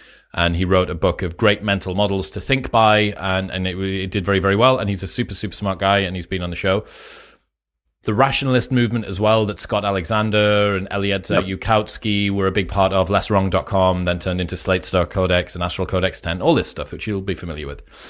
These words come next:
Speaker 1: There was a period in my life, and I think most people's lives that have come up through that corner of the internet, where I thought,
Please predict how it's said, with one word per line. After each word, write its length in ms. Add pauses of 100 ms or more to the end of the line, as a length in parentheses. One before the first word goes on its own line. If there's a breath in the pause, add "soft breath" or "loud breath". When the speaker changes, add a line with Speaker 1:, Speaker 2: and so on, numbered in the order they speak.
(640 loud breath)
Speaker 1:
There 100
was 120
a 40
period 540 (100)
in 100
my 140
life, 260
and 120
I 40
think 180
most 220
people's 320
lives 280
that 80
have 100
come 160
up 100
through 200
that 380
corner 300
of 120
the 100
internet, 440 (280 soft breath)
where 200
I 140
thought, 500